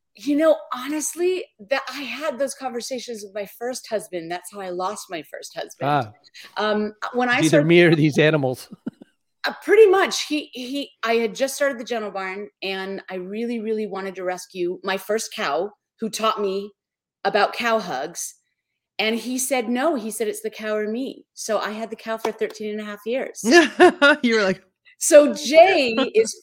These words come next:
Speaker 1: very, very supportive. He's my second husband. He came in as a volunteer. He loves the Gentle Barn. And he's the one that goes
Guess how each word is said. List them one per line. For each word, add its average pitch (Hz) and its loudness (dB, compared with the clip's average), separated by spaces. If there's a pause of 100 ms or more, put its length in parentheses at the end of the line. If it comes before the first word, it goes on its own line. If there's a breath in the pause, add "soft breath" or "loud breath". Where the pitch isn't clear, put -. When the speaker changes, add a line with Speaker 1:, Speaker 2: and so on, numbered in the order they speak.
(100)
Speaker 1:
very, 285 6
very 226 0
supportive. 170 -6
He's 185 -14
my 190 -8
second 220 -6
husband. 196 -8
He 190 -10
came 165 -10
in 185 -6
as 214 -6
a 208 -6
volunteer. 180 -6
He 165 -20
loves 180 -6
the 196 -10
Gentle 170 -8
Barn. 165 -8
And 208 -6
he's 349 -2
the 302 -6
one 170 -6
that - -8
goes 175 -6